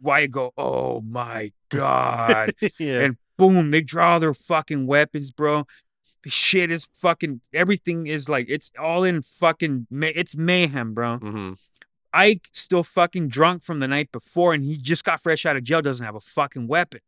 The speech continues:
Speaker 2: <laughs>
Speaker 1: He goes into a random fucking, like, room, right?
Speaker 2: Uh-huh.
Speaker 1: And in that fucking room, Josephine is there, right?
Speaker 2: Yeah.
Speaker 1: So this is, like, another qualm I have,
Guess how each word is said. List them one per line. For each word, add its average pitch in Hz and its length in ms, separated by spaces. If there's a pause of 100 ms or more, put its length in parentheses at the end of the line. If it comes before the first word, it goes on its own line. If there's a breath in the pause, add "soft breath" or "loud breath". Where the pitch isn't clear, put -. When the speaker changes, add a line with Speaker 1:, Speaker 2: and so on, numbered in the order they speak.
(180)
Speaker 2:
<laughs> - 480
Speaker 1:
He 180 260
goes 202 340
into 208 320
a 190 60
random 160 480
fucking, 160 420
like, 127 240
room, 151 400
right? 139 380
Speaker 2:
Uh-huh. 113 400
Speaker 1:
And 175 120
in 185 200
that 214 200
fucking 190 520
room, 160 460 (260)
Josephine 185 720
is 117 160
there, 104 160
right? 131 320
Speaker 2:
Yeah. 95 280 (240 loud breath)
Speaker 1:
So 190 240
this 196 200
is, 233 80
like, 196 160
another 175 320
qualm 131 320
I 104 120
have, 98 240